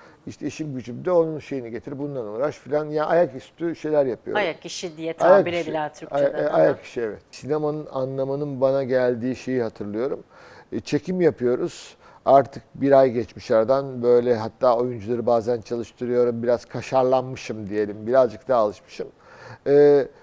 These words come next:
Speaker 1: gündüz çekimi içeride. Platon'un içinde. Kış ayı tabii, Ekim ayı. Ee, plato çekimi, gündüz çekimi. Sonra stop dedik, bitti.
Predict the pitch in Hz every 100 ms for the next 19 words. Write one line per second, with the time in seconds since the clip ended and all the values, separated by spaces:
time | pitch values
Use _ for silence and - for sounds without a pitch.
0 | _ 135 180 208 214 170 - 131 - 113
1 | 107 - 87 85 82 87 - _ _ _
2 | 123 131 120 98 95 - 87 82 - _
3 | _ _ _ - 160 - 98 92 101 90
4 | 104 110 - - 110 101 98 - - -
5 | _ _ _ - 120 127 123 123 120 120
6 | 117 117 110 - 110 113 - _ 151 180
7 | 165 127 127 - 190 220 160 190 170 131
8 | - 110 - 135 185 - - - _ -
9 | 190 202 220 214 - - 170 - 123 87
10 | - - 147 - - 170